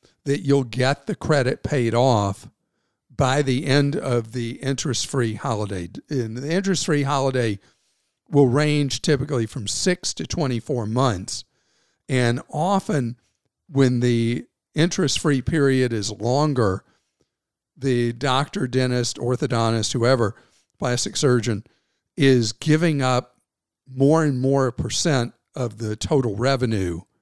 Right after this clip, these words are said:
to whoever the credit provider is for buying more no, no, no time period, you know, no interest period. So this is pretty risky credit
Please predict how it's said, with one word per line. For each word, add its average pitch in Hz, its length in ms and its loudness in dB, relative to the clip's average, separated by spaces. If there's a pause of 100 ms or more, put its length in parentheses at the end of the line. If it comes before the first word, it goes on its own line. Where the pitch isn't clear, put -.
(540)
to 175 400 4
whoever 135 400 2
the 113 120 -4
credit 117 360 -2
provider 107 520 -4
is 113 460 2 (460)
for 143 220 4
buying 127 680 -2
more 127 360 2
no, 123 240 -2
no, 117 200 0
no 110 340 4
time 104 380 -2
period, 87 460 -6
you 90 80 -8
know, 98 140 -6
no 104 260 -2
interest 107 560 -4 (400)
period. 104 460 -2 (480)
So 120 400 4
this 143 340 2
is 123 460 4 (640)
pretty 214 340 0
risky 151 540 0
credit 117 580 0